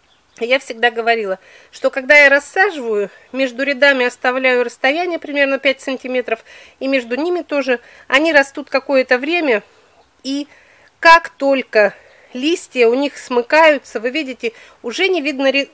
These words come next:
рядов. Кажется, что они просто вот так вот насыпаны и взошли, как хотят. Не видно стройных рядов.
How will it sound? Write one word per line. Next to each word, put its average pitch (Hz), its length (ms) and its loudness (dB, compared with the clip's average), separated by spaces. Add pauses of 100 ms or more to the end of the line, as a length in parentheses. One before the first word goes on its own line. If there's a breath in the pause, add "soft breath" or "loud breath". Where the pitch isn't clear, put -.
рядов. 247 600 -2
Кажется, 311 420 0
что - 180 -2
они 269 160 2
просто 277 380 -4
вот 233 160 -4
так 233 200 -2
вот 202 140 -4
насыпаны 247 640 -2
и - 40 -8
взошли, 220 400 -8
как 262 160 -6
хотят. 233 360 -4 (460 loud breath)
Не 277 160 -6
видно 254 260 -2
стройных 254 480 -2
рядов. 254 400 -8